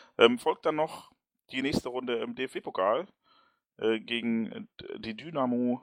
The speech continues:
aus Dresden. Die sind aktuell Achter in der dritten Liga mit, äh, plus drei Toren und achtunddreißig Punkten aus fünfundzwanzig Spielen. Da ist vielleicht erwähnenswert, dass sie in den bisherigen D-F-B-Pokalrunden,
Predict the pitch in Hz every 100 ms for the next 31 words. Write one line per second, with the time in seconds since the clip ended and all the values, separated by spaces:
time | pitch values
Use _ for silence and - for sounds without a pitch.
0 | - 107 - 107 120 - - 220 - _
1 | _ _ _ - - - - _ - 120
2 | 123 120 - - 120 - - 139 123 117
3 | 117 - - 104 98 98 113 202 220 -
4 | _ _ _ _ _ _ _ _ _ _
5 | - 107 113 107 - 151 - 101 107 107
6 | 127 143 139 139 113 101 123 - 107 95
7 | - - 107 101 - - 175 180 151 127
8 | 120 - 113 113 113 _ - - - _
9 | - 117 143 - 123 117 120 107 107 110
10 | - 98 - 98 110 98 95 - - 101
11 | 98 95 101 123 113 104 95 101 110 110
12 | - 95 92 95 82 95 95